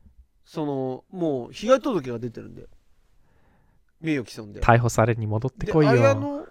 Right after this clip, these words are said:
Speaker 1: 剛でしたっけ？が出してるんです。
Speaker 2: ああ、まあ、
Speaker 1: うん。
Speaker 2: あれかなりひど-、ひどいこと言われ。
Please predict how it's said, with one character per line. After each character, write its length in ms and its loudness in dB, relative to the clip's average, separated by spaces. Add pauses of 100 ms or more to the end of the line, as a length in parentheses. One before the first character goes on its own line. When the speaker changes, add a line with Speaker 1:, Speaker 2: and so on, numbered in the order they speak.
(240)
Speaker 1:
剛 220 -4
で 100 -8
し 80 -20
た 80 -16
っ 140 -20
け？ 180 -20 (540)
が 280 4
出 180 -4
し 80 -12
て 80 -16
る 100 -20
ん 40 -20
で 60 -20
す。 120 -20
Speaker 2:
あ 320 2
あ、 40 -6
ま 180 -4
あ、 20 -4
Speaker 1:
う 40 -6
ん。 60 -2
Speaker 2:
あ 100 -4
れ 60 -10
か 200 -2
な 120 0
り 80 -2
ひ 80 -12
ど-、 260 -2
ひ 120 0
ど 80 2
い 20 2
こ 60 4
と 60 2
言 120 -2
わ 80 -4
れ。 60 -12